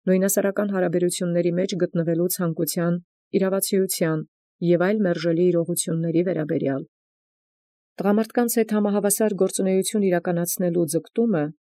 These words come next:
ծայրահեղության հասավ նաև եկեղեցական ոլորտում, որտեղ կանայք պայքարում էին նույնպես քահանայական աստիճանին բարձրանալու համար։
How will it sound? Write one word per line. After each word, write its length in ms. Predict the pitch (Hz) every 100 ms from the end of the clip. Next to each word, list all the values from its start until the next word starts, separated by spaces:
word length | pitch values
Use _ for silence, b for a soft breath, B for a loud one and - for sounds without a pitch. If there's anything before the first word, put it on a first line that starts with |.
| _ _ -
ծայրահեղության 720 | - 208 220 226 240 240 240
հասավ 400 | 220 196 208 202
նաև 300 | 190 190 190
եկեղեցական 760 | 180 185 190 180 202 190 190 143
ոլորտում, 560 | 131 135 - - 135 131 _ _
որտեղ 340 | 185 180 196 -
կանայք 320 | 202 202 208
պայքարում 540 | - 190 202 185 190
էին 240 | 190 190 180
նույնպես 480 | 185 208 202 156 -
քահանայական 680 | 185 175 170 165 165 190 185
աստիճանին 580 | - 175 175 165 170
բարձրանալու 680 | 180 156 - 170 156 151 170
համար։ 400 | 165 151 139 131